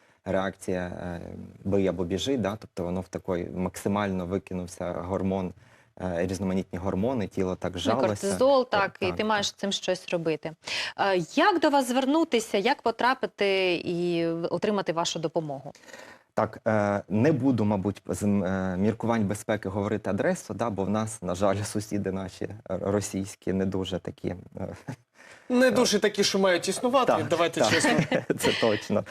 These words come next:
Speaker 1: Тому, е, можу, е, п-, е, сказати, м, е,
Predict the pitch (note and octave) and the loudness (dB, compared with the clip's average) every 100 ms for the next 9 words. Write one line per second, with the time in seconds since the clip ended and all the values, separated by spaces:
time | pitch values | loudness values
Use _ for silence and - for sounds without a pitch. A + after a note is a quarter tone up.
0 | - - A2 B2 D#3 - A2 G#2+ C3 C3 | -14 -2 2 4 4 4 4 6 4 4
1 | A#2+ G2+ G#2+ G2+ G#2 F#2+ - F2 F#2+ F#2 | 4 4 2 2 2 0 0 2 2 -2
2 | - A#2+ B2 - G#2 G2+ F#2+ G2+ G2 F#2+ | -4 0 0 0 0 0 -4 -2 -2 -2
3 | F#2 | -4